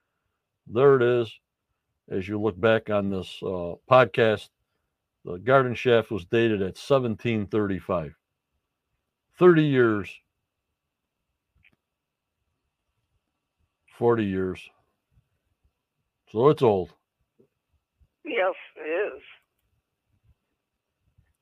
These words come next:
Speaker 1: And like Judy said, they got the permit to go twenty feet more,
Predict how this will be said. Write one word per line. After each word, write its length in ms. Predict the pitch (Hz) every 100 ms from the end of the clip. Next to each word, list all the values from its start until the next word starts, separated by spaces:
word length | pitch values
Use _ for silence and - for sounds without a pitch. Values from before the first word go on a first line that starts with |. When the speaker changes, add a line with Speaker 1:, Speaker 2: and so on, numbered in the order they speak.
| _
Speaker 1:
And 380 | 135 135 135 113
like 180 | 113 110 - 104
Judy 280 | 117 131 107
said, 400 | 139 139 139 110 _ _ -
they 80 | 98
got 180 | 127
the 80 | 135
permit 360 | - 151 156 143
to 80 | 117
go 160 | 110
twenty 340 | 98 131 151 143
feet 340 | 151 139 135 _ -
more, 480 | 113 160 156 147